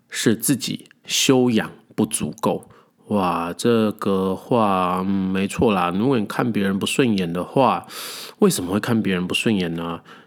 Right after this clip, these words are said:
可能嫉妒，可能是觉得他过得比我好，所以会有这些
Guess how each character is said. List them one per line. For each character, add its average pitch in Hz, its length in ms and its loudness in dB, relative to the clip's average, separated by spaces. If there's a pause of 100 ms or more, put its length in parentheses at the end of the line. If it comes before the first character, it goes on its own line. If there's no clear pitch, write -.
(440)
可 - 140 -8
能 90 340 -4
嫉 113 240 0
妒， 110 260 2 (400)
可 - 140 -6
能 90 160 -2
是 90 800 -2 (840)
觉 98 160 -2
得 98 100 0
他 98 800 2
过 120 120 2
得 104 40 0
比 107 120 -2
我 107 120 2
好， - 260 -2 (640)
所 - 160 0
以 98 380 2
会 113 220 2
有 87 160 0
这 98 100 0
些 90 560 -2